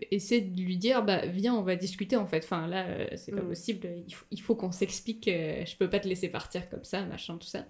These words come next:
Speaker 1: Et donc, elle lui explique que, euh, dans, euh, ses études, elle a appris à fabriquer ces, ces espèces d'automates et tout ça, tout en gardant l'âme des gens. Et qu'en fait, euh, quand, euh,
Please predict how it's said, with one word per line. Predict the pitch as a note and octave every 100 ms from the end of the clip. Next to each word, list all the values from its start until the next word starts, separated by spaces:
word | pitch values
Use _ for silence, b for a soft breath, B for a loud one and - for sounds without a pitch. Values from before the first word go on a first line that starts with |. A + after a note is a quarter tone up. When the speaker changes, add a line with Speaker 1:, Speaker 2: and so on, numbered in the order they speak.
| b b _
Speaker 1:
Et | A3 G#3+
donc, | C4 B3+
elle | F#3+
lui | F3+
explique | F3 - C#4+ C#4 -
que, | - B3+ C#4 -
euh, | G3 F#3+ F3+ F3 F3+ F3+ B B B B B B B _ -
dans, | F3+ F3+ A#3 B3+ B3 - -
euh, | G3 G3 F#3 F#3 F#3 F#3 F#3 F#3 F#3+ - -
ses | - - G3+ G3+
études, | G3+ - C#4+ D#4+ - b b b b
elle | G#3 G3
a | G3
appris | G3 A#3+ A3+
à | G3 F#3 F3+ F3+ F3+ F3+
fabriquer | F#3+ F#3+ F#3 F#3 G#3+
ces, | - F#3+ F3+ F3+ F3+ F3
ces | - - F3+ F#3 F#3+ F#3
espèces | - G3 F3
d'automates | G3 G3 G3+ G#3 A3 G3+
et | F3+
tout | -
ça, | - A#3+ D#4+ B B B B B
tout | - A#3
en | A#3
gardant | G#3+ G#3+ G#3+ G#3+
l'âme | G#3 G#3+ G#3
des | F#3+ F#3+
gens. | F3 G#3+ D4 - _ _ _ _ - -
Et | A3+
qu'en | A3 G#3
fait, | B3+ B3+ A3+
euh, | F#3+
quand, | F#3 F#3+ F#3 F#3
euh, | F#3 F#3 F#3